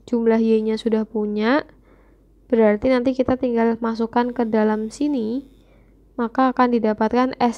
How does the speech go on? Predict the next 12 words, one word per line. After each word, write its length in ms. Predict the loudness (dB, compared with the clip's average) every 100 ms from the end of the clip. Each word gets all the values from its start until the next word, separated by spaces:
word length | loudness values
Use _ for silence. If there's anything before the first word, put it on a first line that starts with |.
| -2
S 240 | -2 -2 -2
X 240 | -2 -2
Y-nya 400 | -2 0 0 0
adalah 400 | 2 2 0 -4 -12
sejumlah 400 | -10 -6 -4 -2
ini. 480 | -2 -4 -4 -6 -8 _ _ _ _ _ _
Kemudian 560 | -4 -2 0 2 0 2
tadi 320 | 0 0 -2
kita 240 | 0 0
sudah 240 | 0 0 0
menghitung 480 | 0 -2 -2 -2 0
juga 240 | 2 2